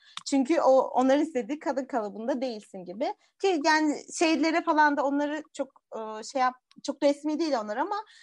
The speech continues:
işte mesela müdürlerin işte kadınların kıyafetlerine karışması veya işte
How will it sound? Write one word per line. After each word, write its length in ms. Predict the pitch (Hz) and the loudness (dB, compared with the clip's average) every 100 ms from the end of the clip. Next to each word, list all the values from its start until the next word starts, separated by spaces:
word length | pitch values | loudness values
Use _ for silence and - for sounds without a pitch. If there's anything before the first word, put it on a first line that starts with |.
| - - | -20 -8
işte 160 | 269 | -2
mesela 260 | 269 277 269 | -2 0 0
müdürlerin 540 | 277 247 285 269 277 | 0 0 0 0 -2
işte 180 | 277 285 | -2 -4
kadınların 500 | 294 233 269 269 269 | -2 -2 -2 -2 -4
kıyafetlerine 720 | 269 285 269 277 269 262 262 | -2 -2 -2 -4 -4 -4 -6
karışması 800 | 262 262 262 - 262 262 - 269 | -2 -2 -4 -8 -8 -8 -2 0
veya 160 | 269 262 | 0 -2
işte 160 | 262 | -2